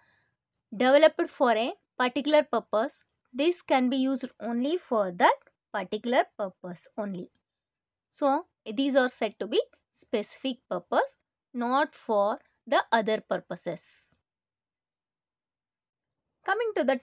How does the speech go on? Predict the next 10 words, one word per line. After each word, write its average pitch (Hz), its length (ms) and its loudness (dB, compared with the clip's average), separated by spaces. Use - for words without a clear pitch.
third 320 280 6
generation 240 460 -2
of 208 160 -6
computers, 185 680 -2
in 254 160 2
the 240 180 4
era 269 240 2
of 240 380 2
nineteen 320 480 -2
sixty-four 294 640 -2